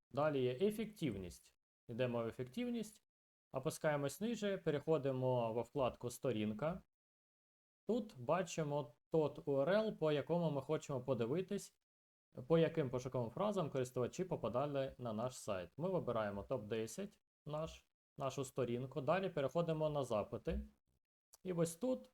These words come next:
багато є запитів різних, по яких користувачі попадали до нас на сайт. Також ми можемо усі ці запити,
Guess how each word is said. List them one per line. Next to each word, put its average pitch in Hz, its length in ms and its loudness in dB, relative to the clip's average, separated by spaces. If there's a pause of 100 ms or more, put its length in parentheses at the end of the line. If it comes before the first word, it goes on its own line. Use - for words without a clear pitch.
(600)
багато 143 540 4
є 123 220 0
запитів 196 640 0
різних, 170 520 0 (420)
по 139 120 4
яких 165 520 2 (200)
користувачі 131 540 0
попадали 127 440 2
до 107 120 0
нас 117 240 -4
на 113 80 -6
сайт. 90 300 -4 (300)
Також 214 360 -2
ми 170 140 4
можемо 151 580 0
усі 135 460 -4
ці 113 340 -6
запити, 147 800 -2